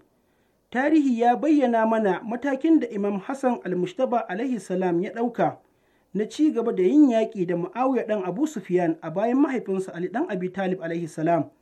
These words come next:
wanda bayan ya samu rashin cika alkawari daga magoya bayansa, da ma ƙoƙarin da suka yi na miƙa shi ga abokan gabansa,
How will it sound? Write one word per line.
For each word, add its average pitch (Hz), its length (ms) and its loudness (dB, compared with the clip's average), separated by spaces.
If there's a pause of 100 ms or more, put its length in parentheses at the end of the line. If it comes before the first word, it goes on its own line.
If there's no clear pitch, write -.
(520)
wanda 175 300 -2
bayan 262 300 4
ya 285 140 0
samu 226 320 -2
rashin 247 380 -2
cika 302 280 -6
alkawari 185 560 -2
daga 170 200 -2
magoya 196 480 2
bayansa, 170 560 0 (600)
da 165 120 0
ma 226 220 4
ƙoƙarin 226 460 2
da 240 60 0
suka 233 300 -4
yi 190 180 4
na 202 80 -2
miƙa 254 360 2
shi 233 120 -6
ga 185 120 -8
abokan 180 400 0
gabansa, 180 560 2